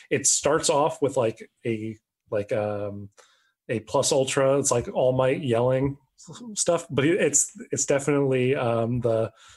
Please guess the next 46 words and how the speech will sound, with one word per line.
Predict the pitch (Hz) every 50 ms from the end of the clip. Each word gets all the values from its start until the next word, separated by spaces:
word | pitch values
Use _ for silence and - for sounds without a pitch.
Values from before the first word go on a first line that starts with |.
| _ _ - -
Sabat | - - 143 127 117 113 117 131 - - - -
All | 147 143 147
Might. | 156 165 165 180 214 -
So | - 139 131
it's | 120 -
the | 185 196 160
English | 135 156 151 170 151 -
All | 170 160
Might. | 170 190 180
And | 139 131
I |
got | 135 135 135 127
really | 143 147 147
scared | 143 - - - - 127 131 147 147 143
that | 139 127
I | 123 117
went, | 123 131 151 190 170
I | 120
sat | 107 - 151 139 135
down | 139 135 139 135
in | 127 117
a | 110
dub | 110 110 113 123 123 -
theater | 160 156 147 156 156
by | 135 123 117 113
mistake. | 113 107 - - 120 131 180 - - - _ - - - - - - _ _ _ -
And | - 139 139 127
then | 139 131 131 135
it, | 127 143 147 - _ _ _ _ _ _ _ _ _ - 185
as | 143 123 135 -
soon | - 170
as | 147 135
the | 143
movie | 143 139 127 117
started, | - - 127 120 113 110 107 110 -
it | 160 120
was | 120 107 110
a | 104
sub, | - - 117 110 107 104
and | 107 104
I'm | 107
like, | 101 98 117
"Oh, | 98
thank | - - 98 _ -
God." | 95 92 _ _ -
<laughs> | 214 160 -